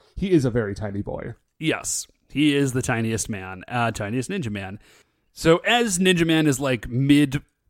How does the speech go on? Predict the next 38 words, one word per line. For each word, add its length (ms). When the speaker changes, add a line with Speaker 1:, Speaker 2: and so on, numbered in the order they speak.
Speaker 2:
rant, 540
I 200
guess, 400
he 320
falls 360
over. 300
We 80
don't 100
know 80
why. 240
We 120
pop 260
outside. 300
We 180
see 400
that 140
the 100
girl 680
and 240
the 140
Mitsuko 380
who 80
is 100
holding 220
the 100
jar 320
and 120
her 100
brother, 240
they're 140
running 340
away 400
from 360
Dorodoros, 640
who 80
are 60
chasing 340
them 320